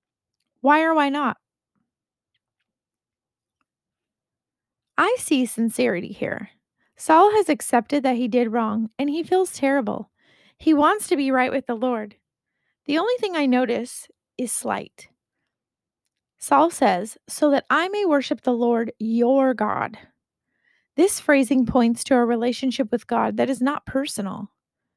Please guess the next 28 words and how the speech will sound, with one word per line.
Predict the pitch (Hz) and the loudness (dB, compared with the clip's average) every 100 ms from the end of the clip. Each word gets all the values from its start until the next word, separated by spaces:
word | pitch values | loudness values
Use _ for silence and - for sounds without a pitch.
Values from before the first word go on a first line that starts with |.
| _ _ _ _ | _ _ _ _
Perhaps | 302 277 403 - 415 | -2 2 2 2 -4
his | 285 | 0
relationship | 269 262 262 - 262 - 247 - | 2 2 0 -2 -4 -4 -6 -4
is | 262 | -2
more | 247 254 | 0 0
formal | 240 311 320 269 185 - | 0 0 0 0 -2 0
and | 254 262 | -2 0
even | 359 339 233 | 0 2 2
transactional. | 240 262 240 269 339 - - 180 208 _ _ _ _ _ _ _ _ _ | 2 2 4 4 0 -2 -6 -6 -8 _ _ _ _ _ _ _ _ _
Saul | - - 330 415 | -6 2 6 6
is | 403 | 4
aware | 320 226 302 240 220 | 4 4 4 2 -2
that | 247 226 | -4 -2
God's | 247 269 - | -2 -4 -6
favor | 262 262 240 | -4 -4 -4
is | - 208 | -8 -6
needed, | 220 240 262 220 214 _ _ _ _ | -4 -4 -6 -10 -14 _ _ _ _
but | 285 | -6
he | 294 | -4
doesn't | 311 349 392 440 269 | -2 -2 -2 -8 0
know | 262 254 | 0 2
God | 226 208 226 220 | 0 0 0 0
on | 240 | 0
an | 226 220 | 2 2
intimate | 233 226 226 220 - | 2 2 2 0 0
level. | 220 208 180 202 - _ _ _ _ _ _ _ _ _ _ 247 | -2 -2 -4 -6 -10 _ _ _ _ _ _ _ _ _ _ -4
Let's | 254 - 254 | -4 -2 -4
relate. | 226 196 | -4 -6